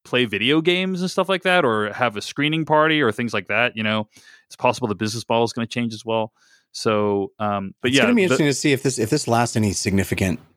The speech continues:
Speaker 2: period of time, if people's habits just change, you know, if,
Speaker 1: Yeah.
Speaker 2: if, if that's even something that people who've been trained to watch things at home, even more than we already have,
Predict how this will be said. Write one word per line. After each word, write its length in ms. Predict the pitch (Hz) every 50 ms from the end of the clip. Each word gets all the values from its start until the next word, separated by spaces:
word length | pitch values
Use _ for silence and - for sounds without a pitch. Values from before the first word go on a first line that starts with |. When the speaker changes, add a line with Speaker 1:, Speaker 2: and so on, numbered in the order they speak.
| _ _ _ _ _
Speaker 2:
period 200 | - 101 90 85
of 80 | 85 82
time, 460 | - - 92 85 82 82 82 80 82 - - - _ _ _ _ _ _ _ _ -
if 360 | - 208 - - - - - _ _ _ _
people's 460 | - - 123 120 127 123 117 104 - -
habits 460 | - - - 107 120 147 151 - -
just 220 | - - - -
change, 520 | - - 80 73 69 73 - - - - - -
you 80 | -
know, 180 | 90 87 87 98
if, 140 | 98 - -
Speaker 1:
Yeah. 80 | 73 85 98
Speaker 2:
if, 260 | 87 - - - - _ _ _ _ _ _ _ _ _ _ _ _ _ _ _ _ _ _ _
if 140 | 113 104 -
that's 220 | - 117 113 - 135
even 340 | 120 113 117 110 101 98
something 460 | - - 123 110 - - 110 104 104 95
that 260 | 98 101 101 101 - - _ _ _ _ _ _ _ _ _ _ _ _ _
people 260 | - 139 127 127 120
who've 180 | 101 117 117 101
been 160 | 117 110 104
trained 560 | - - - - 113 101 104 110 110 107 104 - -
to 100 | - 110
watch 300 | 101 95 98 95 - -
things 220 | - 104 95 90
at 80 | 98 90
home, 560 | 78 98 104 107 98 90 90 104 120 127 - - _ _ _ _ -
even 220 | 127 117 123 110
more 260 | 104 107 110 117 117
than 120 | 107 110 104
we 120 | 104 98
already 280 | 95 104 101 95 92 92
have, 640 | 85 104 117 123 87 78 82 98 120 - - -